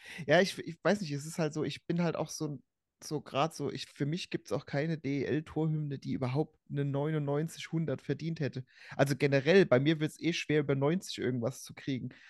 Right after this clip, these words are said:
Also ich denk mal, bei mir spielt sich alles einfach realistisch unterhalb ab, weil ich find, es gibt trotz, tr-, auch wenn man jetzt mal unsere nimmt, aber es gibt so keine, wo ich so sag, so hundert Prozent, so die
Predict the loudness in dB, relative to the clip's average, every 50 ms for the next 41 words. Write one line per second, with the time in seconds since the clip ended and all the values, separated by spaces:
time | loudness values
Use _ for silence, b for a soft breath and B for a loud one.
0 | B B B B -2 0 0 0 2 2 2 2 2 2 4 4 2 4 2 2
1 | 0 0 -2 -2 -2 -2 -4 -6 -8 -2 -2 0 0 0 -2 -2 -2 -2 0 0
2 | -2 -4 -2 2 2 2 4 2 0 -4 -6 -10 -10 -10 -10 -8 _ -4 -2 0
3 | 2 2 2 2 2 0 -4 -2 0 0 0 2 0 -2 -2 -2 -2 -6 -8 -6
4 | -8 -8 _ _ 0 0 0 0 -2 -8 _ -16 -16 -2 4 6 6 6 6 4
5 | 4 4 4 4 2 2 2 0 0 2 0 0 0 0 0 0 2 2 2 2
6 | 0 0 0 0 -2 B B B B B B B -8 -8 -8 -6 -4 -4 -4 -2
7 | 2 4 4 4 4 2 2 0 0 -2 -2 -2 -2 -2 0 2 2 0 0 0
8 | -2 -4 -2 0 0 0 0 0 -2 -2 -4 -4 -4 -4 -2 0 0 0 0 -2
9 | -2 -2 -4 -4 -4 -4 _ -4 -2 -2 0 0 0 0 -2